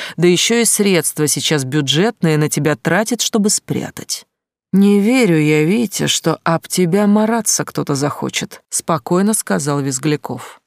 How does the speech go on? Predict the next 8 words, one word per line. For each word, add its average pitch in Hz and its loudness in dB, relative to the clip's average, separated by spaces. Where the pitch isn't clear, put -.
Зарянский 151 0
пожал 127 -6
плечами, 208 -2
и 220 0
вдруг 143 -4
послышался 151 -2
голос 139 -2
водителя. 156 -4